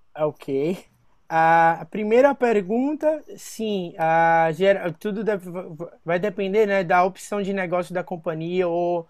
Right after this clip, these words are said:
com a necessidade do nível de proteção. E sim, pa-,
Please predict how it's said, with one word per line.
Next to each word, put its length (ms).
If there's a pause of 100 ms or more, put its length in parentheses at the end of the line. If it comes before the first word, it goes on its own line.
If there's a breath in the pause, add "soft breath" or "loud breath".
(200)
com 80
a 80
necessidade 720
do 140
nível 280
de 60
proteção. 760 (600 soft breath)
E 140
sim, 460
pa-, 480